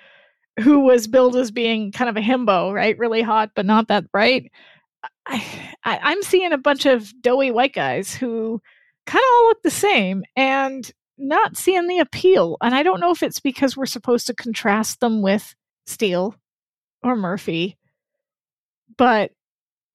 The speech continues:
I feel like they've picked, like, women that are noticeably very attractive. Chrissy Carstairs is a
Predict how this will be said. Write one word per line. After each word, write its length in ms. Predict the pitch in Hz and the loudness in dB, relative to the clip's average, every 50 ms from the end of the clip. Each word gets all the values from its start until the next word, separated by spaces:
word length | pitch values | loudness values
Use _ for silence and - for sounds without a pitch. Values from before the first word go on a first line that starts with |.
| _ - | _ -4
I 140 | - 254 240 | -4 -4 -2
feel 200 | - 359 392 381 | 2 4 4 4
like 160 | 349 320 - | 4 2 2
they've 200 | 302 277 240 - | 2 0 0 2
picked, 320 | - 277 294 - - - - - | 2 0 0 0 -2 -14 -12 -6
like, 180 | 240 240 214 - | -4 -4 -4 -4
women 340 | - 240 262 339 349 254 208 | -4 -2 0 0 2 0 0
that 140 | 180 175 175 | 0 0 0
are 200 | 170 156 - _ _ - | 0 -2 -4 _ _ -8
noticeably 840 | 240 226 220 202 190 202 226 233 220 - - 214 190 - 202 185 185 | -6 -4 -4 -2 -2 -2 0 0 -2 -2 -2 -8 -6 -4 -4 -4 -4
very 480 | 185 196 208 - 202 185 180 180 147 | -4 -6 -8 -6 -4 -4 -4 -4 -6
attractive. 480 | 170 - - 214 196 208 - - - - | -6 -4 -2 -4 -4 -4 -6 -12 -16 -6
Chrissy 280 | - 294 302 - 349 - | -2 0 0 0 0 -4
Carstairs 800 | - 240 202 240 247 - - 330 349 403 440 440 - - - - _ - | -2 -2 -2 -2 -2 0 0 0 2 2 2 2 0 -2 -6 -12 _ -4
is 420 | 247 240 220 202 196 - - _ _ _ _ _ _ _ - | 0 0 0 0 -2 -6 -18 _ _ _ _ _ _ _ -2
a 80 | 240 | -2